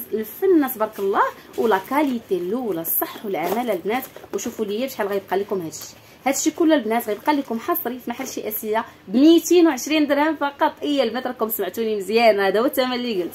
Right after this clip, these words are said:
ميتين وعشرين درهم، لا كاليتي الاولى، الجوده الاولى،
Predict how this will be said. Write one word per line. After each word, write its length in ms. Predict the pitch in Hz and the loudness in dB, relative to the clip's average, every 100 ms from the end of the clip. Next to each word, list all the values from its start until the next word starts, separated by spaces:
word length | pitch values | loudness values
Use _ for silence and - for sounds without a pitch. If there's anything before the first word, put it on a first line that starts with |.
| - | -8
ميتين 480 | 208 233 226 311 330 | -4 -4 0 4 4
وعشرين 360 | 294 302 311 | 4 2 4
درهم، 280 | 302 269 180 - - - | 4 4 0 -6 -20 -12
لا 120 | - 226 | -2 0
كاليتي 440 | 294 302 311 320 | 4 4 2 2
الاولى، 400 | 302 311 294 - - - - | 2 2 2 0 -4 -18 -10
الجوده 420 | 185 247 285 285 | -2 2 4 4
الاولى، 380 | 294 269 254 | 2 0 0